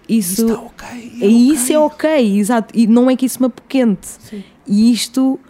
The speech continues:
Speaker 1: e só esta, esta conclusão muito provavelmente seria impossível de se ter na geração dos nossos pais e muito menos na geração
Speaker 2: Sim.
Speaker 1: dos nossos avós, não é?
Speaker 2: Sim,
Speaker 1: Tipo,
Speaker 2: sim.
Speaker 1: sim, eu não sei o que é que quero ser quando for grande, eu não sei o que vou fazer da minha vida,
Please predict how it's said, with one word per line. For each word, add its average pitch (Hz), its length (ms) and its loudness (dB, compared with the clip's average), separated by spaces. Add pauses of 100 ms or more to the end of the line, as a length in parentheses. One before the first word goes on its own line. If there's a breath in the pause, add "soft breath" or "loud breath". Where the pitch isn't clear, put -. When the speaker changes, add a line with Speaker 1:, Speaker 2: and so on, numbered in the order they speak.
(320 soft breath)
Speaker 1:
e 208 80 -2
só 254 180 2
esta, 247 300 0
esta 220 240 -2
conclusão 196 680 0 (320 soft breath)
muito 247 300 4
provavelmente 233 600 2
seria 233 200 2
impossível 220 680 0
de 196 100 -12
se - 100 -10
ter 208 240 0
na 208 140 2
geração 214 340 0
dos 202 120 0
nossos 208 200 0
pais 214 240 -2
e 214 40 0
muito 214 280 0
menos 202 180 0
na 208 40 0
geração 196 320 -2
Speaker 2:
Sim. 196 60 0
Speaker 1:
dos 190 80 -2
nossos 196 280 -2
avós, 190 380 -2
não 139 140 -4
é? 139 80 -4
Speaker 2:
Sim, 151 60 -4
Speaker 1:
Tipo, 156 220 -6 (120)
Speaker 2:
sim. 151 40 -14 (200 loud breath)
Speaker 1:
sim, 202 440 -2
eu 202 140 2
não 233 140 0
sei 208 140 -2
o - 20 -2
que 190 60 0
é - 20 -6
que 170 60 -10
quero 165 140 -6 (160)
ser - 280 -8
quando 156 180 -6
for 147 160 -8
grande, 135 300 -6 (260 soft breath)
eu 202 80 0
não 233 80 2
sei 214 140 0
o - 20 2
que 196 60 0
vou 165 60 -10
fazer 175 160 -2
da 165 100 -2
minha 156 180 0
vida, 147 400 -4